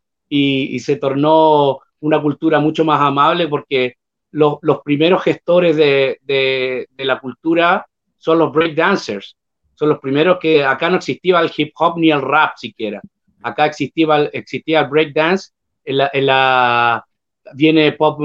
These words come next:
eh, Pop Master Fab-, eh, eh, Pop Master Fable y viene, eh, po-, eh, como,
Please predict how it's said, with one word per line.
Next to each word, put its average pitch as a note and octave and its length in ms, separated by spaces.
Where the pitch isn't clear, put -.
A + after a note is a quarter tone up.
eh, C3 540
Pop D3+ 160
Master D3+ 380
Fab-, E3+ 380
eh, C3+ 440
eh, A#2+ 500
Pop C#3 160
Master D3 280
Fable G3+ 500
y C#3+ 140
viene, C#3 920
eh, C3 340
po-, - 140
eh, B2+ 120
como, A#2 680